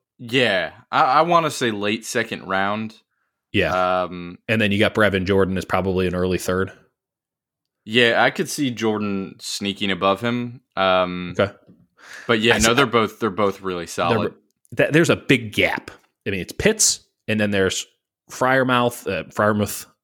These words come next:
Speaker 2: uh, and Brevin Jordan,
Speaker 1: And then,
Speaker 2: and
Speaker 1: yeah,
Speaker 2: then pretty
Speaker 1: everyone
Speaker 2: much
Speaker 1: else.
Speaker 2: anybody else could go in the sixth or seventh round. I mean, they won't, but after
Speaker 1: Right.
Speaker 2: that, it's just, like, crapshoot.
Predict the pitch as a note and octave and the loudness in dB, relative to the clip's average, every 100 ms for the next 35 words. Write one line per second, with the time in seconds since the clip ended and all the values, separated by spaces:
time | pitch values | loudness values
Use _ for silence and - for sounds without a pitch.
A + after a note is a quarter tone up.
0 | _ F2 E2+ F2 F2+ F2+ G2+ A2 G#2+ G2 | _ -10 -8 -8 -6 2 4 4 4 4
1 | F2+ F#2 - - G2+ G2 F#2+ F#2 G2 G2 | 2 -4 -10 -8 -4 -4 -2 0 0 2
2 | F#2+ F2+ F2+ F#2+ _ _ - F#3+ F3 D3+ | 2 0 -4 -10 _ _ 0 2 4 2
3 | B2 D3+ C#3+ C#3 C3+ A#2 G#2 F#2+ - - | 0 2 2 2 2 4 4 4 2 -2
4 | F#2+ F2 F2 E2 E2 F2 E2+ E2+ - D#2+ | -2 0 0 0 -4 -8 -8 -4 -4 -4
5 | - D#2+ - C#2+ - G1+ A#1 - - A#2 | -6 -6 -8 -10 -12 -12 -12 -14 -2 0
6 | G2 E2+ D#2+ G2 - - - - _ _ | 0 -2 -4 -8 -10 -18 -20 -20 _ _
7 | - G#2 A#2+ B2 G#2 G2+ F#2+ F2 E2 - | -4 -2 0 -2 0 0 2 0 -2 -4
8 | F2 E2+ F2 D#2 D#2 _ - F2+ - - | -4 -4 -4 -8 -10 _ -12 -10 -10 -14